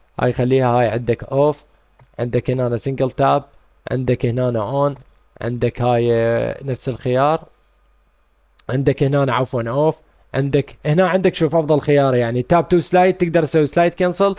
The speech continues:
وتقدر تسوي حركة الدايف. يعني هذا الخيار اشوفه افضل، انا جاي استخدمه. بعد اكو يستخدمون هذا سلايد اونلي يكون اسرع، بس ما حسيت بيه فرق، يعني فرق هواية. تمام، فافضلت هذا. تمام،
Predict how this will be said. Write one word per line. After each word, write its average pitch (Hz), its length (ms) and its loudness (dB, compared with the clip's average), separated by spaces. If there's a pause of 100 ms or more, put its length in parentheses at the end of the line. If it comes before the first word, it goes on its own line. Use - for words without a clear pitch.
(320)
وتقدر 147 500 2
تسوي 175 680 4
حركة 165 560 0
الدايف. 135 600 -2
يعني 147 840 0
هذا 175 280 2
الخيار 180 360 4
اشوفه 180 460 2
افضل، 160 460 2
انا 156 100 2
جاي 156 200 2
استخدمه. 147 500 -2
بعد 151 280 2 (320)
اكو 175 180 2
يستخدمون 165 600 2
هذا 151 240 4
سلايد 151 360 2
اونلي 151 300 2
يكون 156 280 -2
اسرع، 156 280 0
بس 156 220 -2
ما 196 80 0
حسيت 131 400 -2
بيه 131 120 0
فرق، 131 300 -2 (400)
يعني 123 520 0
فرق 143 360 2
هواية. 120 500 2 (460)
تمام، 151 340 0 (260)
فافضلت 139 680 0
هذا. 104 280 0
تمام، 127 400 -8